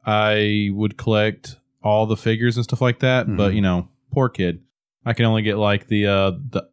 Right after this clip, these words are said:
Speaker 2: The
Speaker 1: the,
Speaker 2: cheap
Speaker 1: the,
Speaker 2: knockoffs?
Speaker 1: the off-colored ones.
Speaker 2: Oh, no.
Speaker 1: I couldn't get those darker green ones that all
Speaker 2: Mm-hmm.
Speaker 1: the, you know, not poor families, their
Speaker 2: I
Speaker 1: kids
Speaker 2: was
Speaker 1: had.
Speaker 2: a, I was a dark green kid.
Speaker 1: Yeah, I figured.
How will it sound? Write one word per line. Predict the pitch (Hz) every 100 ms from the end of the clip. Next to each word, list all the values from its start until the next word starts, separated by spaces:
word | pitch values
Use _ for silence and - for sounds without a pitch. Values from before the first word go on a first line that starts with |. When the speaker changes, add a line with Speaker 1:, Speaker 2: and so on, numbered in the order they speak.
| -
Speaker 2:
The |
Speaker 1:
the, | 113 110
Speaker 2:
cheap | 123 120
Speaker 1:
the, |
Speaker 2:
knockoffs? | 117 123 117 156 143
Speaker 1:
the | 113
off-colored | 110 120 - 139 143 147
ones. | 156 165 165 107
Speaker 2:
Oh, | 104 98
no. | 98 101 101 98 92 _ _ _ -
Speaker 1:
I | 127
couldn't | 139 131
get | 127 123
those | 127 120 107
darker | _ 120 110 117 131 127
green | 131 131 135
ones | 135 135 131
that | 117
all | 113 117 113
Speaker 2:
Mm-hmm. | 110
Speaker 1:
the, | 110 107 110
you |
know, | 110 101 101 101 _ _ -
not | 110 110 107
poor | 120 117
families, | 113 117 117 117 117 117 -
their | 113
Speaker 2:
I | 139
Speaker 1:
kids | 160
Speaker 2:
was | 127
Speaker 1:
had. | 123 127
Speaker 2:
a, | 131 -
I | 123
was | 120
a | 101
dark | 92 92
green | 82 87 82
kid. | 85 78
Speaker 1:
Yeah, | 127 117
I |
figured. | 110 123 110 104